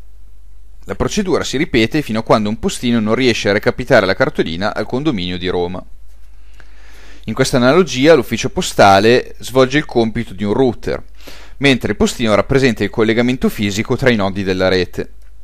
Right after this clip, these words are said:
La cartina speciale invece rappresenta la tabella di instradamento ed è frutto di algoritmi specifici. Una volta ricevuta la cartolina, il destinatario, leggendo l'indirizzo dell'emittente, potrà risponderci.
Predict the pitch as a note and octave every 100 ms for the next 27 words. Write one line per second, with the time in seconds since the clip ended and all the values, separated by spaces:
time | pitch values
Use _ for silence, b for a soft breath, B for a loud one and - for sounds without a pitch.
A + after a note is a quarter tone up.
0 | - - - - - - - A2 G#2+ A2+
1 | D3+ B2 - F3+ D3 G#2 G#2+ D3+ - B
2 | B B B B B B C#3 D3+ D3+ D#3
3 | - E3+ E3 B2 - D#3+ D3 D3 G#2 -
4 | G2+ - G#2+ A#2 B2 C#3 A#2+ G2+ G2 F#2+
5 | A#2+ - G2+ - G#2+ A#2 A2+ G2+ F#2+ -
6 | C3+ D#3 - D#3 G#3 C#3+ G#2 - C3+ C3+
7 | A#2 A2+ A2+ - C3+ D3+ F#2 - G2 -
8 | G2+ - F#2 F2 F2+ - D2+ - - -
9 | - - - - b b b b b b
10 | - A2+ C3+ C3+ G#2+ G#2 G#2 A#2 C3 B2+
11 | F#2+ G#2+ A#2+ - F3+ G#2 B2+ C3 F2+ -
12 | G#2+ G#2 C3+ A2 E2+ E2 C2 - D#2 G2
13 | A#2 G#2+ G2 G2 A2+ A#2+ G2 G#2 G3 G3+
14 | E2+ D#2+ D#2+ B2 - G#3 G2+ F2 E2+ -
15 | D#2+ D#2+ D2 - - -